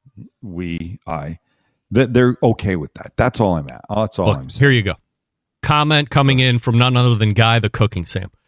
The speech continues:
Speaker 2: "None of us
Speaker 1: Yeah.
Speaker 2: expect Greg and Sam to talk about anything constructive ever." There you go.
Speaker 1: That's all I needed to hear.
Speaker 2: What can you hear?
Speaker 1: All right.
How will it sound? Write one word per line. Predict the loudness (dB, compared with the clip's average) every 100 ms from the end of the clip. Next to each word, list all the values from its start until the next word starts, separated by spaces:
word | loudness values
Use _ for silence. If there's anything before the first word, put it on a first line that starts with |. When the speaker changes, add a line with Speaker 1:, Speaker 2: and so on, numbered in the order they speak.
| _ _
Speaker 2:
"None | 2 4 4
of | 4
us | 2 2
Speaker 1:
Yeah. | 0
Speaker 2:
expect | -2 0 0 0
Greg | 2 4 4 2
and | 2 2
Sam | 4 2 2 0
to | 0
talk | 2 2 2
about | 2 2
anything | 2 2 2 2 2
constructive | 2 0 0 2 2 0 -4 0
ever." | 0 0 -10 -16 -6
There | 2 2
you | 4
go. | 2 0 -12 -14 -14
Speaker 1:
That's | -2
all | 2
I | 4
needed | 6 4 2
to | 2 2
hear. | 4
Speaker 2:
What | 2 0
can | 0
you | 0
hear? | 0
Speaker 1:
All | 2
right. | 2